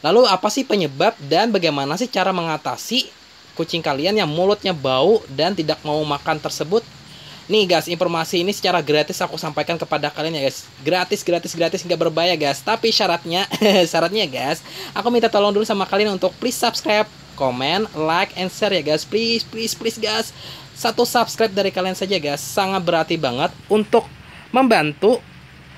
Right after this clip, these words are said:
perkembangan dan kemajuan channel aku, ya, guys. Agar channel aku semakin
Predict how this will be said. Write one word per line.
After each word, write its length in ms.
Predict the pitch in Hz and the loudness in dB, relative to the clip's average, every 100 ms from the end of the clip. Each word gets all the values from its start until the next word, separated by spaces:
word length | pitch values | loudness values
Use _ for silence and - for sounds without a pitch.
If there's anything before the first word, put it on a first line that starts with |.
| - - | -6 0
perkembangan 640 | 247 240 220 175 170 208 220 | 2 4 4 4 2 2 2
dan 160 | 180 170 | 2 2
kemajuan 480 | 170 160 156 156 | 0 0 0 0
channel 240 | 151 160 156 | 0 -2 -2
aku, 240 | 147 190 | 0 0
ya, 80 | 135 | 0
guys. 400 | 117 123 160 - - | -2 -4 -4 -8 -2
Agar 400 | 220 208 233 254 | 0 4 4 4
channel 320 | 240 202 180 | 2 2 2
aku 160 | 170 208 | 0 -2
semakin 800 | 196 170 151 - 143 175 247 | -2 -2 -2 -4 0 2 0